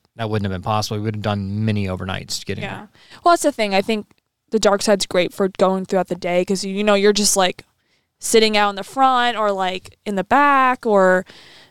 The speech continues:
Speaker 2: you know, you're sitting in the helm station. Like, you're just, like, enjoying the view. But when we're doing an overnight passage on the dark side and you're tired, it's, like, so loud and
Speaker 1: Yeah.
Speaker 2: it's, it's, ki-, it's kinda little, whereas if you're on a sailboat, it's,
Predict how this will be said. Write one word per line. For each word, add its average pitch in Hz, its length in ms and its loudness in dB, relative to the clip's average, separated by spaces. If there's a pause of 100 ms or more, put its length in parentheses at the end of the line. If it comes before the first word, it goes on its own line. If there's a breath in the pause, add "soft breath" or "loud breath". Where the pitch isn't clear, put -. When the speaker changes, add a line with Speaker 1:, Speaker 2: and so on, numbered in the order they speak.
(240 loud breath)
Speaker 2:
you 220 160 -2
know, 202 100 2
you're 190 140 4
sitting 202 300 0
in 190 60 -4
the 190 80 -2
helm 247 240 2
station. 233 560 4
Like, 196 180 0
you're 196 80 0
just, 196 240 -2
like, 185 180 0 (420)
enjoying 202 320 2
the 190 80 -4
view. 277 200 2
But 208 140 0
when 196 180 -6
we're 196 120 -2
doing 196 320 0
an 175 100 -4
overnight 190 420 0
passage 202 480 2
on 180 120 0
the 185 80 -4
dark 220 240 2
side 185 440 2 (560 soft breath)
and 196 120 -8
you're 185 100 -2
tired, 214 640 2
it's, - 180 -8
like, 170 160 -6
so 196 280 2
loud 262 640 2
and 208 160 -6
Speaker 1:
Yeah. 123 140 0
Speaker 2:
it's, 104 120 -4
it's, - 180 -10
ki-, - 100 -8
it's - 160 -2
kinda 277 240 2
little, - 400 2
whereas 285 380 2
if 285 160 -6
you're 285 100 2
on 285 100 2
a 269 60 -2
sailboat, 277 460 4
it's, - 280 2